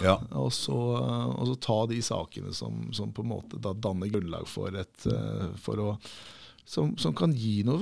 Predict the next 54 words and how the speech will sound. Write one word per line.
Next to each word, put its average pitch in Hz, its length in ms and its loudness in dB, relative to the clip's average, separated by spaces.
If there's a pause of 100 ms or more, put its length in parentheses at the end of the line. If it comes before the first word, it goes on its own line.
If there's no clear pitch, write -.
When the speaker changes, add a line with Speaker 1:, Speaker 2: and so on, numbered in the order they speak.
Speaker 2:
Eksempelvis 165 440 4
Lobben-saken 120 760 2 (400)
endte 123 400 4
jo 123 60 6
med 107 200 2
at 95 140 0
det 117 100 0
ble 107 140 2
en 113 60 0
storkammersak. 110 680 -2 (320)
Speaker 1:
Men 127 160 4
Speaker 2:
Og 165 60 0
Speaker 1:
du, 117 60 8
Speaker 2:
det 160 280 8
Speaker 1:
hvordan 156 320 4
er 139 160 10
det 175 160 8
du 135 180 8
får 170 280 6
betalt? 185 580 4
Du 196 160 4
er, 156 220 6
dette 160 240 4
er 214 80 6
jo 160 180 6
saker 139 400 4
som, 151 180 0
de 120 300 -4
folka 107 320 0
har 135 160 8
jo 143 60 8
ikke 147 100 0
noe 156 120 2
penger. 170 520 2
Lobben, 165 160 4
Speaker 2:
Nei, 139 240 6
ja. 151 240 4
Speaker 1:
folka 156 300 6
har 160 80 8
jo 156 80 2
ikke 165 100 0
noe 120 80 -4
penger. 185 460 4 (280)
Speaker 2:
Nei, - 160 0
og 220 80 -2
det 175 140 6
er - 80 2
et 160 80 -2
godt 165 160 0
spørsmål, 127 400 -4
og 90 320 0
jeg 87 80 2
hadde 147 160 2
jo 110 80 0